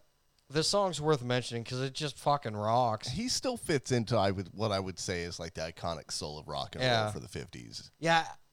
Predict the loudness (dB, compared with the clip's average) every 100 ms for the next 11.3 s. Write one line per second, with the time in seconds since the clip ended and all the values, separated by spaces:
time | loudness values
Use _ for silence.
0 | -8 0 2 2 4 4 4 2 2 2
1 | -2 -8 -8 0 2 2 -4 _ _ _
2 | _ -4 -2 -2 2 2 4 0 0 2
3 | 2 2 0 -2 -8 -12 _ _ _ 0
4 | 6 6 4 0 0 -4 _ -6 4 8
5 | 8 6 4 -2 0 4 4 4 2 0
6 | 4 4 4 2 4 2 2 2 2 0
7 | 0 0 0 0 2 0 0 -2 -4 -4
8 | -2 0 2 0 -2 -10 _ 0 4 6
9 | 4 2 4 6 6 4 2 0 -2 0
10 | 0 -2 -4 -8 -14 _ _ _ 2 2
11 | 4 2